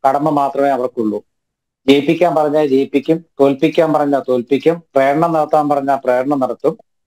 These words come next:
ഏഹ്, മറ്റേ സമൂഹ, ആ, സാമൂഹ്യ മാധ്യമങ്ങളിൽ എ-, എ-, എതിരായിട്ട് അഭിപ്രായം രേഖപ്പെടുത്താൻ പറഞ്ഞാൽ രേഖപ്പെടുത്തും. ഇങ്ങനെയുള്ള ഒരു മനോഭാവത്തിൽ വളരുന്നവരാണ് സി പി എമ്മിന്റെ സജീവ പ്രവർത്തകര്.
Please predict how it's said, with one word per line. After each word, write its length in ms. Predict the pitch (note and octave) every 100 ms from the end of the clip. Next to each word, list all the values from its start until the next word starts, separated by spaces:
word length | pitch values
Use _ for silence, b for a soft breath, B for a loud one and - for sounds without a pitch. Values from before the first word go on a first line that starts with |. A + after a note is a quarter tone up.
| _ _ _ -
ഏഹ്, 200 | C3+ C3
മറ്റേ 260 | B2+ B2+ B2
സമൂഹ, 420 | C3 C3+ D#3+ D#3+
ആ, 320 | D#3+ C#3 C3+
സാമൂഹ്യ 500 | C3+ C3+ D#3 D3+ E3+
മാധ്യമങ്ങളിൽ 800 | D3+ C#3+ C#3+ E3 D#3 D3+ D3+ C#3
എ-, 580 | A#2+ - _ _ _ C#3
എ-, 240 | D3 D3+
എതിരായിട്ട് 440 | D3+ C#3 E3+ E3+ B2+
അഭിപ്രായം 440 | C3+ D3+ D#3 D#3
രേഖപ്പെടുത്താൻ 600 | C#3+ D3 D#3+ D3 - C#3+
പറഞ്ഞാൽ 280 | C#3+ C#3+ C#3
രേഖപ്പെടുത്തും. 560 | C3 D3 B2+ B2+ D3 E3+
ഇങ്ങനെയുള്ള 520 | C#3+ D3+ E3+ D#3+ D#3+
ഒരു 100 | D#3+
മനോഭാവത്തിൽ 760 | D3 C#3 D3 C3+ D3+ D3+ D#3+ D3+ - _ C#3
വളരുന്നവരാണ് 680 | C3+ D3 D3+ D#3 C#3+ C#3+
സി 260 | C3+ C#3 C3+
പി 40 | D#3
എമ്മിന്റെ 280 | D3 D3 D3
സജീവ 380 | C#3 C3 C3+
പ്രവർത്തകര്. 640 | C#3+ B2+ B2 - A#2 A2